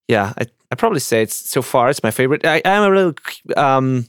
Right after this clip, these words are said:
I'm a little careful with that because sometimes it takes a while for me to really know whether or not something is my favorite record of a band or not. So I've only listened to it n-, not long enough to really say that, but for now, I really enjoy it. And, uh, yeah, I, I think people will too. <laughs>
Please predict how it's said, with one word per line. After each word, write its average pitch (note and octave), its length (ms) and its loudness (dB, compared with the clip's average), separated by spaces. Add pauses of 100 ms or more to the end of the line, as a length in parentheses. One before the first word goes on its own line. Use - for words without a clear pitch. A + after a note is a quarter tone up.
I'm C#3 100 -2
a C#3+ 60 0
little C#3+ 200 0
careful A#2+ 520 -2
with D#3+ 160 0
that D#3+ 160 2
because C3 200 -4
sometimes C3 280 0
it G2+ 120 -8
takes - 360 -4
a B2 80 0
while B2 320 2
for C3+ 100 -2
me C3+ 120 0
to B2 120 -4
really C3+ 300 2
know E3+ 260 4
whether D3+ 260 2
or D3+ 60 2
not D3 220 0 (100)
something D3 220 -2
is C3 80 -4
my A#2+ 80 -2
favorite D3 280 0
record D3 240 2
of C#3 120 0
a C3+ 40 -4
band C#3+ 320 2
or B2+ 60 0
not. C3 240 0
So C3+ 160 0
I've A#2 80 -2
only C#3 180 0
listened C3 280 -4
to B2+ 100 -2
it B2 140 -2 (520)
n-, A#2+ 160 -2
not F3+ 240 2
long C#3+ 240 2
enough A#2 300 0
to - 120 -6
really A2 200 -2
say A2 240 0
that, E3+ 220 2
but C3+ 100 2
for A#2 180 0
now, A2+ 340 2
I A#2 60 2
really B2+ 500 0
enjoy D3 340 2
it. D#3+ 160 0 (340)
And, B2 320 2
uh, A#2+ 360 2
yeah, A#2 320 -4
I, D#3 160 -8 (160)
I - 60 -2
think D#3 220 -2
people B2+ 200 0
will B2+ 120 -2
too. - 240 -6 (240)
<laughs> - 260 -2